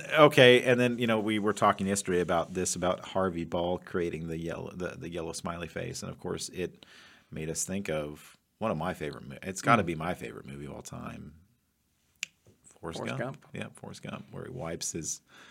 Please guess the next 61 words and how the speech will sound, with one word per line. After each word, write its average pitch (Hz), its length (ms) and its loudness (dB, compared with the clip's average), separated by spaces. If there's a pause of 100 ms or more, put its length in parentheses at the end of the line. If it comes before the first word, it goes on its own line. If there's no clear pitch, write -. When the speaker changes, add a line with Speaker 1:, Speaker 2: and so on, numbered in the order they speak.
(220)
Speaker 1:
face. 98 500 2
Speaker 2:
Such - 340 -4
a 170 60 0
great, 107 440 -2 (100)
s-, - 240 -6
like, 98 280 0
Speaker 1:
His 123 120 -10
Speaker 2:
scene. 95 440 -4
Speaker 1:
muddy 87 180 -4
face 90 340 -6
on 92 60 -10
that 92 140 -12
t-shirt. 127 480 -12
Speaker 2:
Um, 113 360 -2
where 117 180 0
he's 110 200 -6
on 110 160 2
that 98 180 -2
run. 101 520 -2
'Cause 127 220 -6
what 120 180 0
is 110 120 -2
it? 107 140 -6
The, 104 320 0 (500)
it 139 120 8
Speaker 1:
He's, 135 100 6
Speaker 2:
ha-, 131 140 10
Speaker 1:
he's, 135 120 6
Speaker 2:
it 139 140 6
happens 127 520 8
Speaker 1:
he's, 127 180 4
yeah. 151 280 12
Speaker 2:
bumper 139 140 8
sticker. 143 380 6
Speaker 1:
Yeah. 190 360 12
Oh, 202 300 12
Speaker 2:
Um, 160 80 10
Speaker 1:
yeah, 180 120 12
yeah, 175 240 12
yeah, 147 280 10 (100)
Speaker 2:
<laughs> - 0 -
as 190 260 10
Speaker 1:
yeah. 151 60 6
Speaker 2:
well. 139 280 10 (440)
He, 156 120 6
Speaker 1:
Uh-huh. - 100 4
Speaker 2:
uh, 135 240 4 (100)
the 135 100 6
number 127 220 10
of 117 100 4
things 120 200 0
he 127 80 -2
was 117 140 -2
responsible 113 680 -2
for 127 280 -4
just 120 200 -4
on 120 120 -6
that - 140 -4
little 139 240 6
Speaker 1:
Uh-huh. 151 100 6
Speaker 2:
jog. - 380 -2